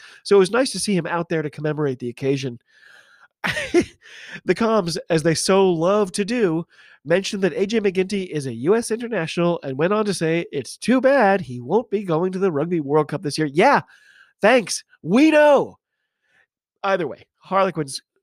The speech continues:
fairly got their clocks cleaned to the tune of fifty-one to twenty-six, another massive outpouring by the Bears. By the way, I alluded to this last week. Have you noticed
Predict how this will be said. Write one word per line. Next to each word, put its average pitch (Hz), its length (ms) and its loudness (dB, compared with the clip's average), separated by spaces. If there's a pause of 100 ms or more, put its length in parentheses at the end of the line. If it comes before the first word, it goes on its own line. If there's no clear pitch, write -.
fairly 214 340 -2
got 165 120 -4
their 147 100 -8
clocks 147 320 -12
cleaned 185 680 -10 (100)
to 160 80 -8
the 143 100 -8
tune 185 300 -2
of 139 80 -6
fifty-one 156 400 -6
to 123 60 -12
twenty-six, 147 760 -4
another 143 520 0
massive 147 640 -4 (100)
outpouring 160 460 -2
by 127 120 -6
the 117 60 -6
Bears. 139 380 -2 (520)
By - 120 2
the 254 80 2
way, 190 140 4
I 160 140 4
alluded 208 340 0
to 151 60 -16
this 151 220 -6
last 151 280 -6
week. 156 180 -2
Have 180 120 -6
you 330 80 -4
noticed 185 480 -2